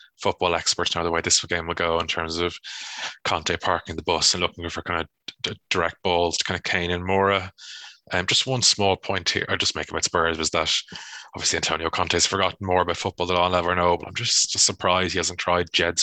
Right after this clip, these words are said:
Jed Spence at wing back. It's, the, the Tottenham are a team crying out for, I think, pace and kind of attacking output from the wing back positions.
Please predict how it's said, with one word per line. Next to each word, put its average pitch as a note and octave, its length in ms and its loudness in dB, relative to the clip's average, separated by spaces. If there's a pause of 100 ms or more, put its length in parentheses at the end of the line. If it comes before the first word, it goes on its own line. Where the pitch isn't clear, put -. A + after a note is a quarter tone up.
(140)
Jed F2 200 2
Spence F#2 400 2
at - 80 -2
wing G2 180 -2
back. G2 300 -2 (420)
It's, F#2+ 180 -4
the, A2 100 2
the G2 100 -2
Tottenham F#2 380 0
are E2 40 0
a D#2+ 40 -4
team D#2+ 260 -2
crying E2 380 0
out D#2+ 180 -2
for, D#2+ 320 -2
I D#2+ 80 0
think, D#2 280 -8 (340)
pace E2+ 580 2
and D#2+ 180 0
kind E2 140 -4
of D#2+ 60 -4
attacking D#2+ 420 -2
output - 640 -4
from E2 160 -8
the D#2 80 -6
wing D#2+ 160 -4
back D#2 180 -4
positions. D#2 540 0